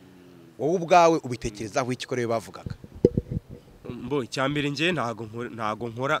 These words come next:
Speaker 2: ngamije award. Ikindi, abantu bategura award bafite imirongo baba bagennye, kandi nabo ni abantu. E-, either bagendera ku bya-, ku, ku batoye cyangwa ibyo bashyizeho.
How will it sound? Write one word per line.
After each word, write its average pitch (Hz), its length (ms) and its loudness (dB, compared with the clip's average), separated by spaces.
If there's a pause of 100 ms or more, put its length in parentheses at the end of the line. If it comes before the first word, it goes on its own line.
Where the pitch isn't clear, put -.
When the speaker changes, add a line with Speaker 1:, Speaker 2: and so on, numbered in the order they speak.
Speaker 2:
ngamije 113 380 -10
award. 95 300 -8 (480)
Ikindi, 156 580 -4 (220)
abantu 127 260 -4
bategura 135 400 -4
award 139 320 0
bafite 123 420 -8
imirongo 117 400 -8
baba 156 160 0 (160)
bagennye, 120 340 -8
kandi 147 240 -6
nabo 127 200 -6
ni 139 80 -4
abantu. 101 400 -6 (880)
E-, 123 200 -8
either 139 300 -4
bagendera 117 460 -8
ku - 120 -14
bya-, 139 340 -2
ku, 127 140 -12 (140)
ku - 100 -20
batoye 143 500 0
cyangwa 165 340 -4
ibyo 170 260 -8
bashyizeho. 170 720 -6